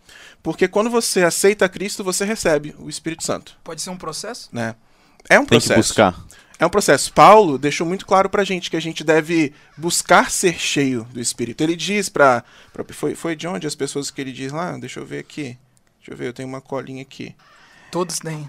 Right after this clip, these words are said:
Speaker 1: Não, ele falou pro pessoal lá de, lá, lá de, de Éfeso, pra eles não se embriagarem, pra eles não serem cheios do vinho, mas que eles se embriagassem, que eles fossem cheios do Espírito. E ser cheio é ser controlado.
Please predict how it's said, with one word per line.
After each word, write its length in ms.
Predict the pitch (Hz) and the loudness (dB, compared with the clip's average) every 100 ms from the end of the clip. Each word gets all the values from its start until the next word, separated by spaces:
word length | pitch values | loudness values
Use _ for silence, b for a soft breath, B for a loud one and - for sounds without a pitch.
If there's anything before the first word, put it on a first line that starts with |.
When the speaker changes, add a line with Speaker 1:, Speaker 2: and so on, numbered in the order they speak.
| - | -6
Speaker 1:
Não, 160 | 139 165 | 0 2
ele 120 | 160 | 2
falou 260 | 170 170 185 | 4 4 4
pro 100 | - | 2
pessoal 300 | 170 175 180 | 2 6 8
lá 100 | 180 | 8
de, 300 | 175 175 151 | 4 0 2
lá, 240 | 151 156 | 2 2
lá 240 | 139 143 147 | 4 4 4
de, 360 | 139 156 147 | 0 -4 -4
de 140 | 120 143 | 0 2
Éfeso, 480 | 156 - 131 113 123 b b b b b b | 4 2 -4 -4 -16 b b b b b b
pra 180 | 131 143 | 6 6
eles 220 | 156 156 | 6 2
não 240 | 160 180 | 2 2
se 280 | 185 - 202 | 0 -2 0
embriagarem, 840 | 185 160 190 175 131 139 156 147 | 0 4 6 6 6 8 8 6
pra 140 | 135 147 | 0 -2
eles 180 | 143 | -2
não 160 | 156 160 | -2 -2
serem 420 | 180 175 170 170 | -2 0 0 -2
cheios 800 | - - - 170 196 160 139 123 | -6 -4 2 4 4 2 -2 -2
do 140 | 123 147 | -6 -6
vinho, 400 | 123 143 151 127 | -6 -6 -4 -2
mas 280 | 127 131 | -2 -2
que 120 | - 147 | -4 0
eles 420 | 151 160 151 - B B | 2 2 -2 -4 B B
se 260 | B - 156 | B -2 0
embriagassem, 800 | 160 165 175 139 139 156 - 156 | 2 6 6 6 6 6 4 -2
que 100 | 156 | -2
eles 180 | 151 - | -2 -2
fossem 380 | 160 - 170 | -4 -4 -6
cheios 600 | 165 - 175 190 208 196 | -4 -2 4 4 4 -4
do 100 | 160 | -2
Espírito. 460 | 180 - 175 156 151 | -2 -2 -4 -6 -6
E 20 | |
ser 260 | - 196 190 | -2 -2 -2
cheio 320 | - 196 202 | -2 -2 -2
é 40 | |
ser 200 | 220 202 | -2 -4
controlado. 720 | 208 226 220 262 220 160 139 | -4 -6 -8 -2 4 4 2